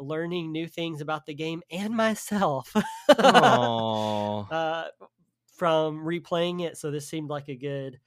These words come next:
Speaker 1: opportunity to kinda, uh, shoot back and talk about that, uh, because once I finish up this replay of D Q eleven, I plan on getting into the Slime Mori Mori three, which you bought me, uh, for Christmas for three
Speaker 2: Yeah, I'm
Speaker 1: for the
Speaker 2: excited to know how
Speaker 1: three D S.
Speaker 2: that is.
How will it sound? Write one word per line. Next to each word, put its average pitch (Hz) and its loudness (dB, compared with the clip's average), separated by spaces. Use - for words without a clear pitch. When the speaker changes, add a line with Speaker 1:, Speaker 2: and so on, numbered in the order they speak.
Speaker 1:
opportunity 143 -6
to 127 -18
kinda, 135 -10
uh, 123 -16
shoot 220 -6
back 196 2
and 143 -6
talk 165 2
about 151 -4
that, 170 0
uh, 135 -8
because 135 -8
once 151 -2
I 151 -4
finish 151 -4
up 147 -8
this 139 -12
replay 147 -8
of 127 -10
D 131 -12
Q 135 -12
eleven, 135 -10
I 135 -10
plan 135 -10
on 127 -8
getting 127 -12
into 123 -14
the 135 -12
Slime 170 -2
Mori 180 0
Mori 180 0
three, 165 -4
which 156 -10
you 147 -8
bought 131 -8
me, 143 -12
uh, 127 -12
for 143 -14
Christmas 139 -10
for 131 -20
three 131 -2
Speaker 2:
Yeah, 147 4
I'm 120 0
Speaker 1:
for - -
the 131 0
Speaker 2:
excited 165 4
to 139 0
know 135 0
how 139 0
Speaker 1:
three 131 0
D - 0
S. 110 -4
Speaker 2:
that - -10
is. 113 -8